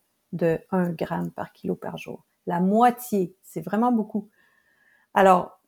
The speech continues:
notre rôle comme chercheur, comme clinicien, puis donc je m'adresse à, à nous tous, euh, c'est de savoir identifier ces personnes qui consomment moins. C'est, c'est vraiment ceux-là qu'il faut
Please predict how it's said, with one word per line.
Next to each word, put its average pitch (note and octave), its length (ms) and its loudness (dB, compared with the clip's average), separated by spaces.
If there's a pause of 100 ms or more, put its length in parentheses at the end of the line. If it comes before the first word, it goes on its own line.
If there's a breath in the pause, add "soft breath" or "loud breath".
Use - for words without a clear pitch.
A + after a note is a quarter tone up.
(120)
notre G3+ 400 0
rôle G3+ 560 8
comme F#3+ 180 -4
chercheur, G3+ 720 -4
comme F3 300 -8
clinicien, F3 720 -6 (600)
puis - 160 -20
donc - 200 -10
je - 120 -8
m'adresse E3 400 -6
à, - 160 -4 (280 loud breath)
à F#3+ 100 6
nous F#3 160 6
tous, - 460 -2 (560 loud breath)
euh, F#3 220 2
c'est - 280 2
de G#3 60 -6
savoir A#3 520 2
identifier A3 680 0
ces - 180 -6
personnes - 400 -12 (100)
qui - 120 -20
consomment F3+ 440 -8
moins. F3 300 -8
C'est, F3+ 320 -8
c'est - 160 -12
vraiment F3+ 400 0 (460)
ceux-là F#3+ 500 0
qu'il G#3 240 -6
faut F#3 600 0